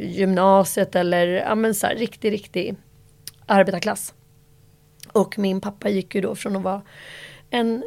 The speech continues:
eh, arbetarklassunge till att bli välkänd. Eh, och en kulturpersonlighet som de flesta helt plötsligt kunde relatera till. Eh, och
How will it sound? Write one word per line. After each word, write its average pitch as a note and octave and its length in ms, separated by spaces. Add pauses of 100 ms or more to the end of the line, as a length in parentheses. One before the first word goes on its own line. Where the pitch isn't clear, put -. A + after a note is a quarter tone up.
(100)
eh, A#3 180
arbetarklassunge G#3 800
till F3+ 360
att D#3+ 80
bli F3 500
välkänd. F#3 580 (380)
Eh, - 360
och - 260
en F#3 140
kulturpersonlighet F#3 1000
som E3+ 500
de F#3 140
flesta - 400 (380)
helt F#3 180
plötsligt F3+ 240
kunde F3+ 200
relatera F#3+ 500
till. - 320 (520)
Eh, E3 720
och - 580